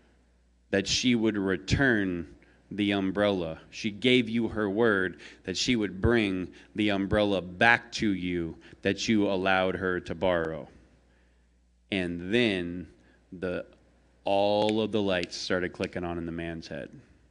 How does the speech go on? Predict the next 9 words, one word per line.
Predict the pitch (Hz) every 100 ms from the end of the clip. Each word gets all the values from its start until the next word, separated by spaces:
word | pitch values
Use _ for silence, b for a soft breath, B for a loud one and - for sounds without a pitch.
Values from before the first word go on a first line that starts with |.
| _ _ _ _ _ _ _ _ _ _ _ _ _ _ _ _ _ _ _ -
"Oh | 98 92
my | 85
gosh, | 82 90 90 87
the | 78
queen | - - 101 95 90
was | 85 85
on | 85 82
my | 80
porch. | 80 - 90 80 - -